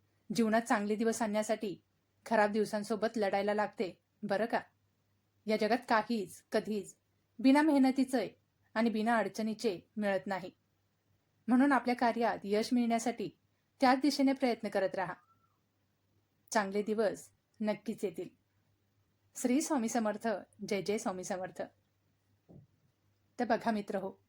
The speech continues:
तुम्हाला स्वामी आणि स्वामी सेवेकरी या दोघांच्यातील संवाद कसा वाटला, मला नक्की कमेंट करून सांगा. व्हिडिओ आवडला असेल तर व्हिडिओला एक लाईक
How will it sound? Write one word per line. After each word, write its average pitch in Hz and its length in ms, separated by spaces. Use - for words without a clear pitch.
तुम्हाला 240 560
स्वामी 220 440
आणि 214 180
स्वामी 214 260
सेवेकरी 233 500
या 247 80
दोघांच्यातील 233 540
संवाद 214 440
कसा 226 220
वाटला, 226 300
मला 247 180
नक्की 233 240
कमेंट 196 260
करून 190 220
सांगा. 180 240
व्हिडिओ 269 220
आवडला 254 320
असेल 240 300
तर 208 60
व्हिडिओला 226 300
एक 214 240
लाईक 208 200